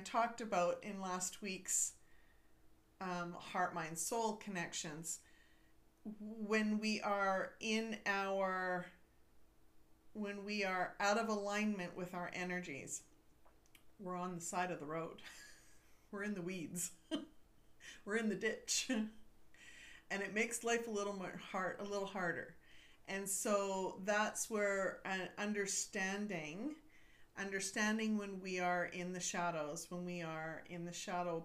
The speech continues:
parts of ourselves, and, and, and using that as a way to actually,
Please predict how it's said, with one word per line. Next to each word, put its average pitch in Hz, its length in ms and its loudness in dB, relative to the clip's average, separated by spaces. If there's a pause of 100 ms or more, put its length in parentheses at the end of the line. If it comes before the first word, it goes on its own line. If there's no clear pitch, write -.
parts 165 340 -2
of 175 60 -6
ourselves, 147 640 -6 (500)
and, 170 420 -2 (100)
and, 165 380 -4
and 175 240 -4 (100)
using 233 760 0
that 180 260 2
as 185 160 -2
a 190 80 -2
way 190 280 0
to 202 180 0
actually, 185 880 -2